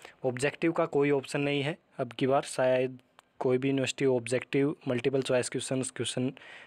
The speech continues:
नहीं देंगी, सब्जेक्टिव मोड अपनाएंगी यूनिवर्सिटीज़। तो उम्मीद करता हूँ वीडियो आपका कोई भी डाउट नहीं बचा होगा इस वीडियो में,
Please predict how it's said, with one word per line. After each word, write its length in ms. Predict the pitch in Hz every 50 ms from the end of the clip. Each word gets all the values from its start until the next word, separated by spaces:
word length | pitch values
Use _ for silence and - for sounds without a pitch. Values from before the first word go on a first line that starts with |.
| - _ -
नहीं 180 | 120 127 139
देंगी, 280 | 135 135 135 135 151 185 -
सब्जेक्टिव 580 | - - 139 120 120 123 131 127 - - 143 139
मोड 260 | 127 117 120 151 196 - -
अपनाएंगी 440 | 131 - - 120 113 110 113 110 107
यूनिवर्सिटीज़। 500 | 107 101 104 107 - - - 110 - - - - - - - - - - - - - _ _ _ _ - _ _ _ _ _ _ _ _ _ _ _ - - _ _ _ _ _ _ _ - - - _ _ _ _ _ _ _ _ - - _ _ _ _ _ -
तो 300 | 131 123 120 123 - - - -
उम्मीद 200 | 147 143 151 156
करता 240 | - 165 160 - 185
हूँ 260 | 165 165 175 175 170
वीडियो 580 | 156 135 131 135 131 139 143 143 143 143 151 - _ _ _ _ _ _ _ _ _ _ _ - - - 175 165 _ _ - - _ _ _ _ _ _ _ _ _ _ -
आपका 320 | 147 135 127 - - 151 143
कोई 240 | 143 - 139 139 139
भी 100 | 143 156
डाउट 300 | 143 135 131 139 135 139
नहीं 100 | 139 147
बचा 220 | 147 139 - 135
होगा 200 | 131 127 127 131
इस 200 | 131 120 - -
वीडियो 220 | 127 127 127 131 123
में, 140 | 135 208